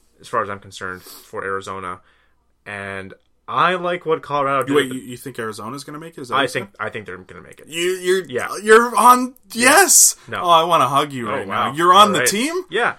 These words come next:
Speaker 2: Oh man, that's awesome.
Speaker 1: I, I,
Speaker 2: I'm so happy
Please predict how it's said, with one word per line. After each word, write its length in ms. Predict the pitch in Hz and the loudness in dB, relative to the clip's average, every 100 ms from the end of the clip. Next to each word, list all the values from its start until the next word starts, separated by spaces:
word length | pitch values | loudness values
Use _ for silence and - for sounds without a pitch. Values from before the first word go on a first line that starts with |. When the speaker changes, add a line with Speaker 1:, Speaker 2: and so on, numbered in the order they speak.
| _ - | _ -6
Speaker 2:
Oh 460 | 220 269 233 190 | -2 4 8 8
man, 340 | 202 226 226 220 | 6 2 2 2
that's 220 | 208 202 | -2 -2
awesome. 480 | 202 196 139 139 117 | -2 0 0 -2 0
Speaker 1:
I, 40 | |
I, 120 | 156 | 0
Speaker 2:
I'm 80 | 190 | 0
so 260 | - 208 190 | 0 0 2
happy 460 | 185 185 165 120 | 4 2 0 -10